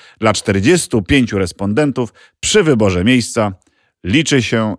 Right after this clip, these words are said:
jego atmosfera, co mnie trochę martwi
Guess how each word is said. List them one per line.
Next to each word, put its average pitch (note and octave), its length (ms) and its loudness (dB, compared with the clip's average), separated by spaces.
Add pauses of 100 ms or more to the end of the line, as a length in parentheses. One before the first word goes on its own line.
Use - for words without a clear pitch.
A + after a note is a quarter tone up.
jego F#2+ 500 0 (440)
atmosfera, D3 560 2
co C3+ 100 -2
mnie C3+ 160 0
trochę C3 240 0
martwi C#3 540 -2